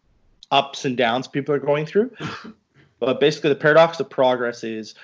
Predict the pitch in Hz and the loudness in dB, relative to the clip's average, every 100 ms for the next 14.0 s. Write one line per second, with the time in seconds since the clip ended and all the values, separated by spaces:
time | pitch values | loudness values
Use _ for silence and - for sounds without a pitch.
0 | _ - 135 165 143 156 160 - 151 135 | _ -4 -2 -2 -2 -4 -8 -6 -6 -6
1 | - 123 117 113 127 _ _ _ _ _ | -4 -2 -2 -4 -10 _ _ _ _ _
2 | _ - 127 120 120 - 160 147 123 120 | _ 0 0 0 -4 0 2 2 2 -2
3 | 123 _ _ _ 147 147 143 123 131 131 | -8 _ _ _ -4 -2 2 4 2 2
4 | 131 127 123 117 113 113 131 226 - _ | -2 -2 -2 -4 -2 0 0 0 -6 _
5 | _ 120 123 117 135 131 120 120 107 - | _ -4 -4 0 0 0 -2 -6 -8 -10
6 | 92 - _ _ _ _ - _ 127 147 | -12 -14 _ _ _ _ -20 _ 2 2
7 | 135 135 - 165 170 165 135 139 147 127 | 2 -4 -6 -6 -2 0 0 -2 -2 -2
8 | 120 127 127 139 123 123 117 120 123 120 | -2 -4 -6 -8 -8 -8 -6 -4 -4 -6
9 | - 120 120 123 120 110 - 113 120 131 | -6 -8 -2 0 -2 -4 -4 -4 0 2
10 | 143 170 - 120 120 113 110 - 104 - | 2 2 0 2 0 -4 -12 -6 -6 -4
11 | - - _ _ _ _ _ _ - 127 | -8 -12 _ _ _ _ _ _ -4 2
12 | 131 151 190 156 - 147 139 - 123 135 | 4 4 0 -4 -6 -8 -10 -8 -8 -6
13 | 151 175 175 123 123 - - 135 139 139 | -6 -6 -6 -8 -10 -6 0 2 2 -2